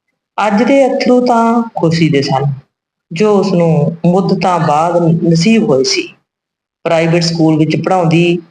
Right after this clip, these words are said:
ਉਸ ਦੀ ਵੱਡੀ ਧੀ ਦੇ ਆਏ ਫੋਨ ਕਿ ਉਸ ਦੀ ਚੋਣ ਇੱਕ ਬੈਂਕ ਵਿੱਚ ਨੌਕਰੀ ਦੀ ਹੋ ਗਈ ਹੈ, ਨੂੰ ਸੁਣਦਿਆਂ ਹੀ ਹੰਝੂ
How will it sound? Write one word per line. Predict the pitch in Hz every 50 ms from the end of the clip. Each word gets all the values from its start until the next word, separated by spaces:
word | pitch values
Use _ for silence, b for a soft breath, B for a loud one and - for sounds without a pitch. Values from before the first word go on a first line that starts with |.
| _ _ _ _ _ _ -
ਉਸ | 233 247 247
ਦੀ | 240 202 208 196 175
ਵੱਡੀ | 151 156 147 151 180 196 196 190
ਧੀ | - 190 175 160
ਦੇ | 143 147 147 147 143 147
ਆਏ | - 165 165 165 170 165
ਫੋਨ | 170 170 165 165 143 147 156 165 170 165 165 165 165 - _ _ _ _ _
ਕਿ | _ 190 180 - 123
ਉਸ | 143 185 196 202 175
ਦੀ | 156 156 156 147 151 -
ਚੋਣ | - 151 151 151 156 160
ਇੱਕ | 151 147 151 - - 156
ਬੈਂਕ | 139 147 165 196 208 202 - 214
ਵਿੱਚ | 160 151 - -
ਨੌਕਰੀ | 147 147 139 139 139 - 160 165 175
ਦੀ | 165 160 131 120 117 - - -
ਹੋ | 214 208 202
ਗਈ | - 156 135 131 131
ਹੈ, | 131 110 80 - - _ _ - - _ _ _ _ _ _ _ _ _ _ _ _
ਨੂੰ | 190 196 208 214 220 240 247 240 240 233
ਸੁਣਦਿਆਂ | 196 185 185 180 160 180 202 202 202
ਹੀ | 202 180 180 180 180 170
ਹੰਝੂ | 151 170 175 190 175 202 214 214 214 214 208